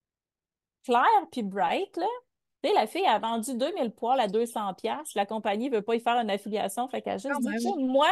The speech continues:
Speaker 1: ça contribue à ce que je peux vous donner du contenu. » Moi, je suis rendue là.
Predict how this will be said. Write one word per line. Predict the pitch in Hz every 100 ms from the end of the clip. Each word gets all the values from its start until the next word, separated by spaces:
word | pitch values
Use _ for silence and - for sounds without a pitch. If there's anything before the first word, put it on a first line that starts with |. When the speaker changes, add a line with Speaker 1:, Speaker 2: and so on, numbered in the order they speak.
| 440
Speaker 1:
ça | - 240
contribue | - 240 247 254 214 240
à | 269 226
ce | -
que | 214
je | 214
peux | -
vous | 208
donner | 196 202 214
du | -
contenu. » | 208 196 220 233 247 - _ _ -
Moi, | 381
je |
suis | -
rendue | 220 214 190 220
là. | 196 208 226